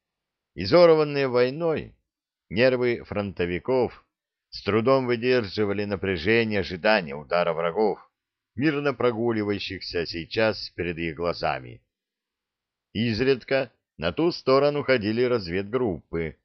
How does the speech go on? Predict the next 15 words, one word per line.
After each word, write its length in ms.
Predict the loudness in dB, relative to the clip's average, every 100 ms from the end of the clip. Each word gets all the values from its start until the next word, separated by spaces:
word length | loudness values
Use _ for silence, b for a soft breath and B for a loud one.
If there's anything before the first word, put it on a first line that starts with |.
| _ _ _ _
вытаскивать 920 | -6 0 0 2 -4 -4 -4 -4 -8
конкретных 720 | -6 -4 -2 -2 -2 -6 -8 -8
людей, 440 | -4 -4 -4 -10 _ _ _ _ _ _
имеющих 600 | -4 2 2 2 -4 -2
отношение 640 | -2 -2 -2 0 -2 -2 -6
к 40 |
германским 800 | -2 0 0 0 -2 -6 -6 -2
атомным 440 | -2 -2 -8 -10
проектам, 680 | -8 -6 -4 -6 _ -8 -8 _ _ _ _ _ _ _
производству 880 | 2 4 4 0 0 0 0 -6 -10
боевых 400 | -4 -2 -2 -2
ракет 680 | -2 -2 0 0 0 -4 -20 _ _ -8
и 220 | -6 -6
реактивных 760 | -2 0 0 -4 -12 -12 -12
самолетов, 640 | -10 -8 -6 -6 -6 -8